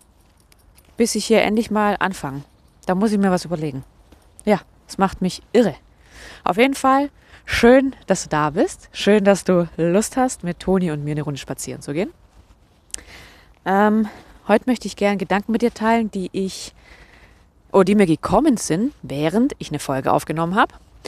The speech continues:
Und zwar, ähm, kommt es ja immer mal wieder vor, dass mir, natürlich, wenn ich to-, mit Toni spazieren gehe, dass mir auch Menschen entgegenkommen. Und da gibt's ja die unterschiedlichen, unterschiedlichsten Reaktionen.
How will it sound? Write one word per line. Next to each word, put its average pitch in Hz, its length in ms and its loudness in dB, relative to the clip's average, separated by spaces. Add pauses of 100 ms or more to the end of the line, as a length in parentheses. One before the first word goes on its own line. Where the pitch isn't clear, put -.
(280)
Und 165 240 -2
zwar, 139 600 -2 (480)
ähm, 170 460 -2
kommt 190 200 -2
es 185 120 -4
ja 185 120 4
immer 202 220 0
mal 190 140 0
wieder 165 120 -2
vor, 185 340 0
dass - 280 -10
mir, 165 360 -2 (120)
natürlich, 151 360 -8
wenn 131 80 -8
ich 135 60 -14
to-, 139 160 -10
mit 135 160 -12
Toni 143 160 -6
spazieren - 400 -6
gehe, 185 120 -4
dass 170 200 -8
mir - 100 -12
auch 139 240 -8
Menschen 175 340 -6
entgegenkommen. 127 600 -6 (680)
Und 160 60 -6
da 156 60 0
gibt's - 220 -4
ja 196 80 2
die 160 140 -6
unterschiedlichen, 190 720 -2 (200)
unterschiedlichsten 226 580 0
Reaktionen. 143 600 -4